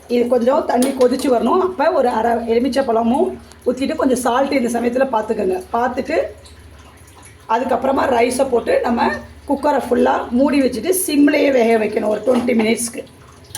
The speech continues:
இது கொதிக்கிற வரைக்கும் வெயிட் பண்ணணும். நல்லா கொதி வந்ததுக்கப்புறம்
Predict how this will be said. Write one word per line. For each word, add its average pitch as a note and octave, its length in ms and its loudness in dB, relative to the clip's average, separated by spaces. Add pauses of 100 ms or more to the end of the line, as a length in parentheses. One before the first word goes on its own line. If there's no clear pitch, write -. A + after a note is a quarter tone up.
(1200)
இது A#3 360 0
கொதிக்கிற C4 360 2
வரைக்கும் G#3+ 360 0 (200)
வெயிட் A3 240 0
பண்ணணும். - 360 -4 (3000)
நல்லா A3+ 340 -2
கொதி B3+ 380 0
வந்ததுக்கப்புறம் G#3 680 -2